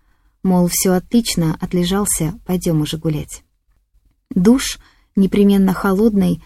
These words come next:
чтобы не было времени на новую перемотку воспоминаний. Чашка некрепкого кофе, три этажа в лифте. Я толкаю подъездную дверь, и вчерашняя картина предстаёт перед глазами сама собой.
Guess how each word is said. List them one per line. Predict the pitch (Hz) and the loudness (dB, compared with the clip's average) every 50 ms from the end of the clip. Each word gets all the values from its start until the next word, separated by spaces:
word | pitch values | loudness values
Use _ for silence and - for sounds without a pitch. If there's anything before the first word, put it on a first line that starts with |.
| _ _ _ | _ _ _
чтобы | - - - - 180 170 185 | -16 -6 -2 0 0 2 2
не | 180 190 202 | 2 2 2
было | 180 190 180 180 170 | 2 0 0 0 0
времени | 170 185 202 214 214 190 175 175 | 0 0 2 2 2 2 2 2
на | 170 170 | 2 2
новую | 175 180 190 175 180 180 | 0 0 0 0 -2 -2
перемотку | 170 - 175 175 175 175 180 175 - - 170 | -2 -2 -2 0 0 -2 -2 -4 -6 -6 -6
воспоминаний. | 170 165 - - 185 185 185 180 165 151 147 143 143 143 139 _ _ _ _ _ _ _ _ _ _ _ _ | -6 -6 -6 -4 0 0 2 2 0 0 -2 -6 -8 -10 -14 _ _ _ _ _ _ _ _ _ _ _ _
Чашка | - 202 190 - - - 185 | -2 -2 -2 -2 -2 -2 0
некрепкого | 180 180 175 - 180 175 - _ - 175 170 165 | 0 0 0 0 -2 -2 -4 _ -6 -4 -4 -6
кофе, | 165 _ - 220 220 - - 175 165 156 - _ _ _ _ _ _ _ - | -6 _ -6 -6 -6 -4 -6 -6 -6 -8 -12 _ _ _ _ _ _ _ -8
три | - 196 190 | -4 -2 -2
этажа | 185 - 175 165 160 185 185 | 0 -2 -2 -2 -2 -2 -2
в | 180 | -2
лифте. | 160 156 151 - - - 170 156 160 - _ _ _ _ _ _ _ _ _ _ _ _ _ _ | -4 -4 -6 -8 -8 -8 -8 -8 -8 -10 _ _ _ _ _ _ _ _ _ _ _ _ _ _
Я | - 180 185 | -2 -2 0
толкаю | - - 190 185 - - 190 180 175 | 0 0 -2 -2 0 0 0 0 0
подъездную | 170 - 180 170 - 185 180 175 175 - 180 175 175 | 0 -2 -4 -2 0 0 0 0 0 0 0 0 0
дверь, | 165 180 190 220 233 226 - _ _ _ _ | 0 0 0 0 0 -2 -6 _ _ _ _
и | - 170 | -6 -6
вчерашняя | 160 - - 196 185 190 190 180 - - 180 175 | -6 -4 -4 -2 -2 -2 -2 -4 -4 -4 -4 -6
картина | 170 - 180 160 - - - 214 202 170 | -4 -6 -8 -8 -6 -4 -2 -2 -2 -2
предстаёт | - 165 165 - - - 180 175 190 185 | -4 -8 -8 -6 -4 -2 -2 -2 -2 -2
перед | - 190 170 165 165 | -4 -6 -6 -6 -4
глазами | 160 170 165 160 180 185 185 175 | -4 -4 -2 -2 -2 0 0 -2
сама | 160 - - 175 170 170 160 | -2 -2 -2 -2 -2 -2 -2
собой. | - - 190 175 165 156 151 143 143 | -4 -4 -4 -4 -4 -4 -4 -6 -8